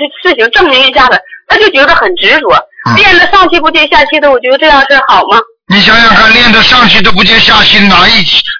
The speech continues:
Speaker 2: 哪一口气喘不过来，人走了怎么办？这个非常不好的，不能这么做的，所以一定要如理如法。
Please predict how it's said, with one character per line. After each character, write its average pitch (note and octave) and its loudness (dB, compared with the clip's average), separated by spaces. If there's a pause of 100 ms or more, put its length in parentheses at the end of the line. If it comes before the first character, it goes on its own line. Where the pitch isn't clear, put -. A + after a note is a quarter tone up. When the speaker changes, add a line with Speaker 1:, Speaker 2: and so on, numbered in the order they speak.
Speaker 2:
哪 G3 2
一 B3+ 0
口 G3 2
气 - 0
喘 F3+ 0
不 G#3+ -2
过 A#3 0
来， G3+ 2
人 A3 2
走 F#3+ 0
了 G3+ 2
怎 F#3+ 0
么 D#3 2
办？ C#3 2 (840)
这 - 0
个 - 2
非 G3 -2
常 - 2
不 G3+ 0
好 D#3+ 2
的， E3 2
不 F#3+ 0
能 A3+ 2
这 G#3+ 0
么 G3 2
做 F#3 0
的， C3+ 2 (420)
所 A3 0
以 A#3+ 0
一 A3 0
定 A#3 0
要 G#3 2
如 G#3+ 2
理 A#3 0
如 G#3 2
法。 D#3 2